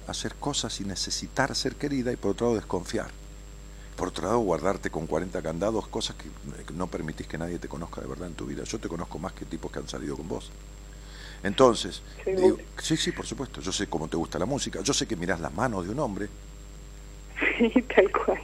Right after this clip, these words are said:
Speaker 1: Pero escuchame, hermana, ¿qué quiere que te diga? Digo, como siempre digo,
Speaker 2: <laughs>
Speaker 1: en esto, olvídate que soy un capo, después soy un pelotudo para doscientas cosas, pero en esto, entonces, sería, eh,
Speaker 2: Qué loco.
Speaker 1: sí, sí, ya sé, pero, pero digo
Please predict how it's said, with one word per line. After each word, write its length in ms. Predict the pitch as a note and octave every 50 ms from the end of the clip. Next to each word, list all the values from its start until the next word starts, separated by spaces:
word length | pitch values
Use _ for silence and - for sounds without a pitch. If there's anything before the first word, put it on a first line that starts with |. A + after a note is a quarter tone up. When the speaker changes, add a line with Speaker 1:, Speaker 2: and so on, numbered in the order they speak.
| C4+ -
Speaker 1:
Pero 140 | - A#1+ A#1+
escuchame, 360 | - - - - - - - - - - - - -
hermana, 380 | B1+ C2+ E2 G#2 A2+ F#2+ C#2+ B1+ B1+ A#1+
¿qué 220 | C2 - - -
quiere 180 | - A2 G2+ F2+
que 80 | E2+ D#2
te 140 | - - -
diga? 320 | B1 A#1+ A#1+ A#1 A#1+ A#1 A#1
Digo, 220 | B1 C2 C2 B1 - - - -
como 220 | - - F2 E2+ E2+
siempre 280 | - - - - - -
digo, 180 | - D3 G3+ G3 D4 D4
Speaker 2:
<laughs> 120 | C#4 - -
Speaker 1:
en 140 | F#2+ A2
esto, 400 | D#3+ F#3 - - - A2 E2+ - - - - - - - -
olvídate 440 | - F#2 F2 F2 G#2+ E3+ E3+ - G2+
que 60 | E2+
soy 160 | - F#2 F2
un 80 | E2 D#2+
capo, 280 | - E3 D3 - - F2
después 200 | F2 E2 - B2
soy 100 | - B2+
un 80 | G2+ F2
pelotudo 500 | D2 F2 E2+ E2 E2+ D2+ A2+ G#2+ G2 F2+
para 180 | D2+ - E2 D#2+
doscientas 420 | D#2+ - D4+ - F#3+ E3+ D#3 G3+ -
cosas, 380 | - G#3+ F#3+ B2+ - - - - - - - - - - -
pero 200 | E2 D#2+ E2 F2
en 100 | G#2 D#3+
esto, 360 | A3+ A#3 - - - B2 G2 - - - - - - - - - - - - - - -
entonces, 580 | - G#2 - D3+ D3 - C4 C4 B3 G2+ F#2 F2+ C#4 C4+ - - - -
sería, 560 | - - G#3+ G3+ G2+ G2 F#3+ F#3+ F#3 F3+ E3 - - -
eh, 320 | E3+ F3 E3+ F3 F3+ A#3 A#3+
Speaker 2:
Qué 80 | A#3+
loco. 580 | A#3 A#3 A#3+ A#3+ G#3 - - - - - - C#4+
Speaker 1:
sí, 220 | - - - D#4
sí, 240 | - - - D3 B2
ya 100 | G#2+ A#2+ A2
sé, 160 | - F#2 - - - - - - -
pero, 280 | A2 A2 A2+ A#2 - -
pero 300 | - A#2 A2 A2 G#2+ G#2
digo 360 | G2+ A#2 A#2+ A2+ G#2+ G2+ F2+